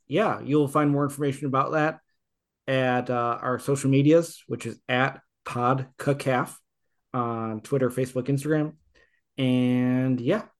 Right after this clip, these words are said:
really appreciate all the support. Uh, uh, thanks to everyone who's been following along. We honestly didn't really post en-, enough from Doha, so we'll probably, we'll throw some, uh, Patreon content out there with some pictures,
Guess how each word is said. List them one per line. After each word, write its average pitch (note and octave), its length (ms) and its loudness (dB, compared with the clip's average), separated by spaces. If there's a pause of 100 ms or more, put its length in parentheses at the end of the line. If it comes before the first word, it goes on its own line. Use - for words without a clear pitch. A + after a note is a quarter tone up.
(500)
really D3+ 160 8
appreciate D#3+ 380 6
all D#3 140 6
the D3 60 -4
support. E3+ 440 4 (680)
Uh, C3 280 0
uh, B2 300 -4
thanks D3 260 -2
to E3 60 2
everyone D3+ 240 4
who's C#3 120 2
been C3+ 140 -4
following C#3 360 0
along. C3+ 220 -2
We D3 160 -6 (200)
honestly D#3 540 0 (220)
didn't D3+ 200 0
really D3 200 2
post D3 280 -2
en-, D3+ 200 -6
enough D3 280 0
from C#3 220 0
Doha, C#3+ 440 2 (220)
so D#3 500 2 (480)
we'll F#3 140 0
probably, C4 680 2
we'll F#3+ 160 0
throw A#3+ 300 4
some, A3+ 340 0
uh, G#3+ 320 0
Patreon F#3+ 580 -2
content A#2+ 440 -2
out A2 160 -4
there A#2 160 -4
with A2+ 120 -8
some B2+ 300 -4
pictures, B2+ 760 -6